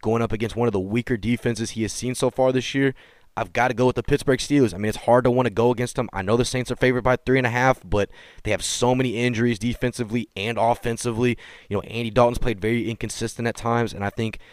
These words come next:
you know, with the fact that the Steelers might potentially have T J Watt back in this game, I just think the Steelers, they should easily win this game.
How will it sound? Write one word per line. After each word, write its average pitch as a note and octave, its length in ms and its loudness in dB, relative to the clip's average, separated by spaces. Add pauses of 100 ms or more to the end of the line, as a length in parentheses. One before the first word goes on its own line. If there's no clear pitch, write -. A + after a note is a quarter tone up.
(160)
you G2+ 60 -6
know, G2 100 2
with G2+ 140 0
the G2+ 80 0
fact A#2 260 2
that G2+ 60 -14
the F#2 80 -8
Steelers A#2 500 2
might F#2+ 240 -2
potentially A2+ 400 0
have A2+ 140 -2
T - 180 -6
J A2+ 140 0
Watt F#2 360 2
back A#2+ 220 -2
in A#2+ 80 -4
this A#2+ 140 -6
game, B2 280 0 (560)
I A#2+ 120 -2
just - 140 -6
think G#2+ 240 -6
the F#2+ 80 -14
Steelers, G#2 340 -2
they G2+ 120 -2
should F2+ 140 -6
easily F#2+ 260 -2
win F#2+ 160 -6
this F#2+ 120 -6
game. F#2+ 260 -6